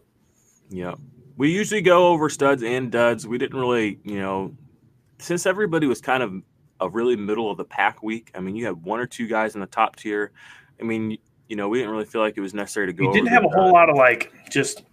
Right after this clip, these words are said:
Speaker 2: eh, guys. You know, Lorenzo Alexander, I guess, was definitely
Speaker 1: Mm-hmm.
Speaker 2: a dud. I mean, uh, an assist,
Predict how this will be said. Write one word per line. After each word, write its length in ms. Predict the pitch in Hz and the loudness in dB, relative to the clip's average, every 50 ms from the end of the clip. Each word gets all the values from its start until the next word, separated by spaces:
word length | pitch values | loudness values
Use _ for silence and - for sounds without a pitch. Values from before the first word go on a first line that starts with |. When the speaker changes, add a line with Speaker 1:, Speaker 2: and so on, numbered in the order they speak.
| _ - | _ 2
Speaker 2:
eh, 200 | 147 165 - - - - _ _ _ _ - | 4 4 2 0 -8 -20 _ _ _ _ -2
guys. 360 | 117 127 123 120 117 110 - - | 2 2 2 2 2 -2 -6 -8
You 80 | 127 127 | -6 -4
know, 160 | 127 123 123 | -4 -4 -2
Lorenzo 380 | 131 139 143 160 175 170 165 160 | -2 2 2 4 2 2 2 2
Alexander, 600 | 143 139 127 123 120 131 131 139 143 151 151 156 | 4 4 4 2 0 -2 -2 0 0 0 -2 -2
I 100 | 139 143 | -2 -2
guess, 260 | 147 156 160 - - _ _ _ _ _ _ _ _ _ _ _ _ _ _ | -2 -2 -4 -6 -12 _ _ _ _ _ _ _ _ _ _ _ _ _ _
was 200 | - 127 123 117 | -6 -6 -4 -2
definitely 440 | - - 135 135 107 123 120 113 104 | 2 2 2 2 2 -2 -4 -4 0
Speaker 1:
Mm-hmm. 120 | - 120 123 | 2 2 2
Speaker 2:
a 60 | 120 | 2
dud. 120 | 120 - _ _ _ - | 0 -6 _ _ _ -12
I 20 | |
mean, 260 | 120 120 117 120 117 _ _ _ - - | -8 -6 -6 -8 -8 _ _ _ -14 -14
uh, 80 | 127 - - | -12 -8 -6
an 120 | 135 123 | -4 -4
assist, 440 | 120 - - - 135 123 - - - | -4 -4 -4 -4 -4 -4 -6 -8 -14